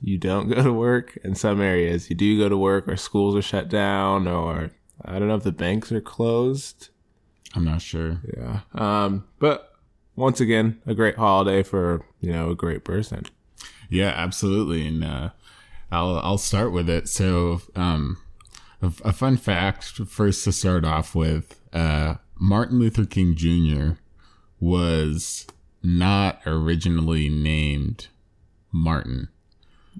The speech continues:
Speaker 2: Um, so when he was born, his dad, like, he was given a name, and right now it's spacing me. I don't know if you know it. Do you know this name?
Speaker 1: Uh, his,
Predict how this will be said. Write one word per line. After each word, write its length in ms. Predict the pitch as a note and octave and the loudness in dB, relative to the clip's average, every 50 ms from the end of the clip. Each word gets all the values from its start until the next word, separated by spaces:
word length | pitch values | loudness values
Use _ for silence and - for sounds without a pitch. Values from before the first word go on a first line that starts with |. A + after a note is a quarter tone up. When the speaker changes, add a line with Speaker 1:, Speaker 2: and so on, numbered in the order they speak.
| - - - - _ _ _ _ - | -20 -20 -20 -20 _ _ _ _ -2
Speaker 2:
Um, 500 | F2 E2 D2+ D2+ D2 D2 D2+ D2 - - - | 0 0 0 0 0 0 -2 -2 -2 -4 -6
so 640 | - - - G#2 F#2 F2 E2+ E2 E2 E2 E2 E2 - E2 | -8 -4 -2 0 2 2 2 2 2 2 2 0 0 0
when 260 | E2+ F2+ F#2 F#2+ F#2+ | 0 0 0 0 0
he 160 | - - A2 | 0 0 2
was 200 | G#2 G2+ F2+ E2+ | 2 2 2 0
born, 680 | - - _ G#2 G2 G2 F#2 F2 E2+ E2 D#2+ D#2 D#2 E2 | -2 -6 _ 0 2 2 4 2 2 2 2 2 2 0
his 340 | - - - F#2+ F2 D2+ - | -2 -2 -2 -2 -2 -2 -2
dad, 600 | - E2+ E2 E2 D#2+ D#2+ D#2 D#2 D#2 D#2 - - - | -2 -2 0 0 2 0 0 0 -2 -2 -6 -6 -6
like, 260 | F2 D#2+ D#2+ D2+ - | -4 -4 -2 -4 -4
he 120 | - E2 E2 | -2 -2 0
was 140 | E2+ E2+ | 0 0
given 260 | E2 - F#2 F2 F#2+ G2 | 0 0 0 2 2 2
a 40 | F#2 | 2
name, 440 | D#2+ D#2+ E2 D#2+ D#2 D#2 E2 F#2 - | 2 2 0 0 0 0 -2 -2 -4
and 400 | - D#2 D#2+ D2 D2+ D#2+ - - - - - | -6 -4 -4 -2 -2 -4 -6 -8 -10 -10 -4
right 200 | E2+ F2+ F#2 - | -4 -2 -2 -2
now 280 | F#2 F#2+ F2+ E2+ D#2+ A1 | -2 -2 -2 -2 -2 -4
it's 320 | A1 - E2 E2+ - - | -4 -4 -4 -6 -4 -6
spacing 540 | - - - - E2+ E2 - - F2+ E2+ D#2+ | -6 -6 -4 -2 -2 -2 -2 -2 0 0 2
me. 180 | D#2+ F2 F#2 F2+ | 2 2 2 0
I 80 | D#2+ | 0
don't 140 | D#2 D#2 D#2 | -2 -2 -4
know 100 | D#2 D#2 | -4 -6
if 140 | D#2 - - | -6 -6 -4
you 140 | E2+ E2+ E2+ | -2 0 0
know 200 | D#2 C#2+ C#2 C2+ | 0 -2 -4 -6
it. 160 | C2+ - - - - _ _ _ _ _ _ - | -8 -8 -10 -12 -18 _ _ _ _ _ _ -8
Do 100 | - F2+ | -2 0
you 60 | E2+ | 0
know 120 | E2+ E2+ E2 | 2 2 0
this 220 | - F#2 - - | 0 -2 -2 -2
name? 240 | F#2 F2 F2+ A2 G#2+ - - - - - - _ _ | -2 -2 -2 -2 -4 -6 -12 -20 -20 -20 -20 _ _
Speaker 1:
Uh, 380 | - G#2 G2 G2 F#2+ F#2 F#2+ G2+ | -4 -4 -2 -2 -2 -4 -4 -2
his, 260 | A2 A#2 A#2 A2+ A2 | 0 0 0 0 -2